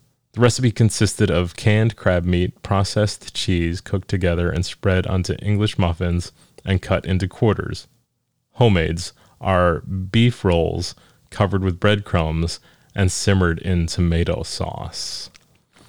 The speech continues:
I think we might have to do a food,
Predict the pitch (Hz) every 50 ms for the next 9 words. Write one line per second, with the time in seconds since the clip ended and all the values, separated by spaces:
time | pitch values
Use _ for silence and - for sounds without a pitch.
0 | - - _ _ _ _ _ _ _ _ _ _ _ _ _ _ - _ - -
1 | - _ - 104 123 143 175 202 202 - - - 127 107 95 90 87 87 87 85
2 | - - - - - - - - 113 113 117 113 113 110 104 107 107 113 123 139
3 | 147 156 156 139 - - - 110 92 90 85 82 - - 95 90 85 82 92 87
4 | 82 80 80 80 80 80 78 64 - - 92 92 92 90 87 - - - - -
5 | 113 117 120 120 113 104 95 90 85 82 85 78 69 67